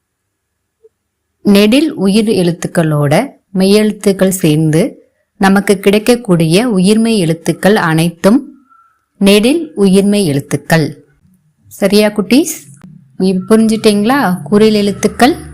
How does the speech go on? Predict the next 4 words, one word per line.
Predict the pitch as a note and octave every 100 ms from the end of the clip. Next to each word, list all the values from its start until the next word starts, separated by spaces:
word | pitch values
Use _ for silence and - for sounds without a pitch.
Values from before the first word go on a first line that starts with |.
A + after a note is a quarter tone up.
| - -
நெடில் | F3 E3+ F#3+
எழுத்துக்கள். | D3 C#3 - C#3 F3 D#3+ - - - - - -
குறில் | F#3+ G#3 G#3+
எழுத்துக்கள் | G3+ G3 G3 F#3+ - C4+